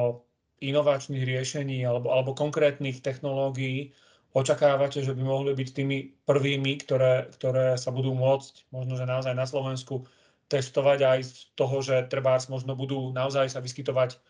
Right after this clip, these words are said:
vo vašom, o, pripravovanom akcelerátore ako, ako Finasu? O, a zároveň, o, možno aj, aby sme dali aj také nejaké praktické usmernenie, pokiaľ by bolo treba. Aké očakávate, že budú, že a-, ako bude vyzerať ten praktický priebeh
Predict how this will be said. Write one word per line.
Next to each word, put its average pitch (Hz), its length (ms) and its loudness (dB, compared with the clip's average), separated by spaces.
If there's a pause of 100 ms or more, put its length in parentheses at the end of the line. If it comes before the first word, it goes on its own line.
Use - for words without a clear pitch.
(400)
vo 127 80 -4
vašom, 131 480 -2
o, 123 240 0
pripravovanom 135 720 0
akcelerátore 131 1120 -2
ako, 131 320 -2
ako - 160 -8
Finasu? 135 480 -2 (880)
O, 131 720 4 (340)
a 131 320 0
zároveň, 147 720 2 (400)
o, 131 240 2
možno 135 320 0
aj, 139 80 4
aby 139 160 0
sme 147 160 0 (320)
dali 147 400 2
aj 135 240 0
také 135 160 -6
nejaké 135 320 -4
praktické 135 880 -2 (320)
usmernenie, 139 640 -2
pokiaľ 139 400 -2
by 143 80 -6
bolo 135 320 0
treba. 135 480 0 (240)
Aké - 240 -2
očakávate, 135 720 2
že 135 80 -4
budú, 135 240 -6
že 156 160 -4
a-, 165 160 2
ako 180 240 -4
bude 147 160 -2
vyzerať 135 400 2
ten 135 160 0
praktický 131 640 -2
priebeh 131 480 2